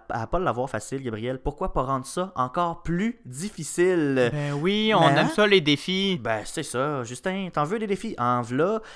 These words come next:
Speaker 1: il y a la presse canadienne qui a appris en fin de semaine que les systèmes informatiques du gouvernement fédéral sont en piètre condition et menacent, euh, de s'effondrer. Euh,
Speaker 2: Rien de moins.
Speaker 1: il y a des systèmes et des logiciels cruciaux qui sont en train de se détériorer et menacent de, euh, tomber en panne.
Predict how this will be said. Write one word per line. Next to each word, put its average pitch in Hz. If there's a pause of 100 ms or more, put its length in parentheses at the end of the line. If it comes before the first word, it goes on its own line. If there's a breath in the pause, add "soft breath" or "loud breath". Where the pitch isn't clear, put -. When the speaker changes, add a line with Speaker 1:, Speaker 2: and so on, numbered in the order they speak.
(180 loud breath)
Speaker 1:
il 113
y 135
a 135
la 139
presse 190
canadienne 180
qui -
a 151
appris 170
en 151
fin 143
de 127
semaine 156
que -
les 123
systèmes 269
informatiques 170
du 156
gouvernement 120
fédéral 127
sont 113
en 110
piètre -
condition 147 (220 loud breath)
et 123
menacent, 151
euh, 127
de 117
s'effondrer. 120 (280 loud breath)
Euh, 113
Speaker 2:
Rien 165
de 185
moins. 123 (240)
Speaker 1:
il 120
y 117
a 117
des 135
systèmes 196
et 170
des 135
logiciels 139
cruciaux 165 (160)
qui 135
sont 123
en 107
train 151
de 143
se -
détériorer 120 (180 soft breath)
et 120
menacent 139
de, 120
euh, 107
tomber 120
en 101
panne. 165